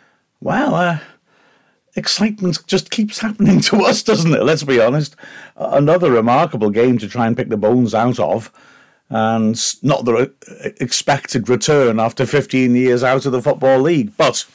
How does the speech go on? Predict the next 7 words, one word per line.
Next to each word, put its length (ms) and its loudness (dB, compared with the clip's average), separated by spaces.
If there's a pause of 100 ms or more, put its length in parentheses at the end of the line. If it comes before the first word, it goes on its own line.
(1160)
although 320 4
there 100 4
were 160 -2 (260)
clear 520 2 (200)
issues 460 -2
and 160 0
deficiencies, 920 0